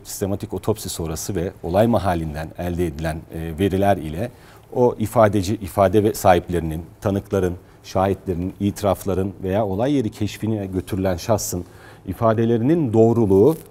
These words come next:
elde edilecek, e, deliller ile, e, ispatlanacaktır ve en kısa süre içerisinde,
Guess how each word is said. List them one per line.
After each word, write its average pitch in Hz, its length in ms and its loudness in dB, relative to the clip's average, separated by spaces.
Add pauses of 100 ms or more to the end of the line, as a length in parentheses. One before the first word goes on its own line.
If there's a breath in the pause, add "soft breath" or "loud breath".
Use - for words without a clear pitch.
(120)
elde 104 260 2
edilecek, 95 400 0 (160)
e, 87 240 -2
deliller 101 380 4
ile, 104 560 0
e, 82 680 -6 (120)
ispatlanacaktır 98 840 -4 (340 loud breath)
ve 110 40 0
en 117 160 2
kısa 101 220 -4
süre 92 220 -4
içerisinde, 90 600 -4